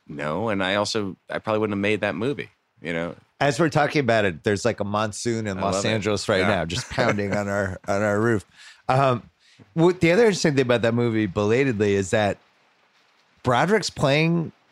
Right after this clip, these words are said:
Speaker 2: what would then become, like, known as, like, the Ben Stiller part.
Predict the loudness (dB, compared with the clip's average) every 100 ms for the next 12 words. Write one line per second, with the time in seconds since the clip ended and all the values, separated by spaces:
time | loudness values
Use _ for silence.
0 | _ _ 0 2 2 0 0 -2 0 -2
1 | 0 0 2 -2 -2 -2 0 2 2 2
2 | 0 0 0 0 -2 0 0 0 0 0
3 | 0 -4